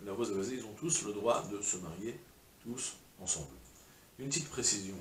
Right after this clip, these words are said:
un petit peu délicate, c'est l'histoire du Netinei. Netinei, on a dit que c'est les Givonim.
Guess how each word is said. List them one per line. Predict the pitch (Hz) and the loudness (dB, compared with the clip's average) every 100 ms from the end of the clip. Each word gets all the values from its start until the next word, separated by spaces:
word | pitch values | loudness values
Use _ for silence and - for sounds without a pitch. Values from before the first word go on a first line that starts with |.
| 82 - | -10 -12
un | 113 | -4
petit | - 101 | -4 -4
peu | - 92 80 80 | -6 -6 -6 -6
délicate, | 80 78 78 - - - - - - - - | -8 -2 0 0 -2 -16 -20 -20 -20 -20 -4
c'est | 120 | -2
l'histoire | 117 156 151 | 0 2 2
du | 110 110 104 | 0 -6 -8
Netinei. | 104 - 98 92 80 71 - | -8 -6 -8 -6 -6 -8 -12
Netinei, | 113 127 147 147 | -10 -4 -2 0
on | |
a | 117 | 0
dit | |
que | 135 | 4
c'est | 127 | 4
les | 107 | 2
Givonim. | 104 92 85 92 82 | -4 -6 -6 -6 -6